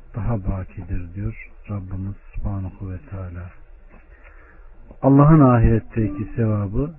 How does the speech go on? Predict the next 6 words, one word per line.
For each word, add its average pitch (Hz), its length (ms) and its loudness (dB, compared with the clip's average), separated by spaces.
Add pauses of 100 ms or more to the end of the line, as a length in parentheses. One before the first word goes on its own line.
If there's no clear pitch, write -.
(160)
dünyadan 110 600 -4 (500)
daha 104 320 -6
hayırlı 123 480 0 (220)
ve 104 220 -2 (460)
daha 104 340 -6
kalıcıdır. 92 600 -10